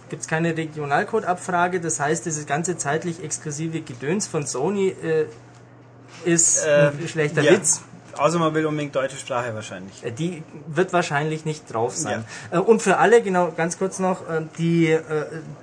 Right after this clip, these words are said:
Speaker 1: den, ähm, Pressekollegen, äh, falschen Glauben schenken. Es sind natürlich die Originalsynchronsprecher in der deutschen Version, egal was in irgendwelchen anderen Magazinen oder Seiten steht.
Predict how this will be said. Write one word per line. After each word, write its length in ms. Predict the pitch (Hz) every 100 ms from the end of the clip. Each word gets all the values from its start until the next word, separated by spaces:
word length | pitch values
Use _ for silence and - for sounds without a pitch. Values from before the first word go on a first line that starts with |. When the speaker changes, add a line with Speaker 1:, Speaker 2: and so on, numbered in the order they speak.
| 156
Speaker 1:
den, 420 | 151 147 151 147
ähm, 60 | - 139 135 139 143 - - - - - - - -
Pressekollegen, 1160 | - 175 233 233 - 180 170 165 190 185 175 175
äh, 540 | 175 160 160 156 151 147 - -
falschen 460 | - 156 196 190 165
Glauben 420 | 147 190 240 160
schenken. 520 | 156 151 160 185 190 185 170 151
Es 140 | 185
sind 220 | 180 226 226
natürlich 500 | 208 - 220 220 -
die 140 | 180
Originalsynchronsprecher 1600 | 165 156 156 151 143 147 156 147 143 - 147 156 - 143 143 143
in 160 | 147 147
der 120 | 139
deutschen 500 | 135 135 139 - 143
Version, 480 | 131 127 127 156 190
egal 380 | 165 135 160 165
was 160 | 160
in 100 | 165
irgendwelchen 500 | 156 156 151 143 143
anderen 360 | 131 143 160 151
Magazinen 680 | 143 135 131 - 147 160 147
oder 240 | 143 139
Seiten 420 | 131 127 - 151 120
steht. 360 | - 131 165